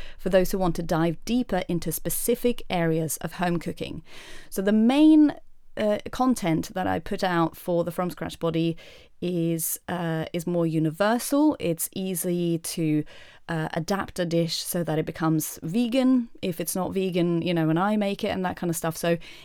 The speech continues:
the content is meant to be, um, accessible for everybody. That being said,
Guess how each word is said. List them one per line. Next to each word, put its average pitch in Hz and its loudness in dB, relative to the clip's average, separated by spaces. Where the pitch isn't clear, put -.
the 196 -2
content 202 -2
is 180 -8
meant 175 0
to 185 -6
be, 165 0
um, 160 0
accessible 165 -2
for - -6
everybody. 147 -2
That 190 2
being 170 0
said, 226 2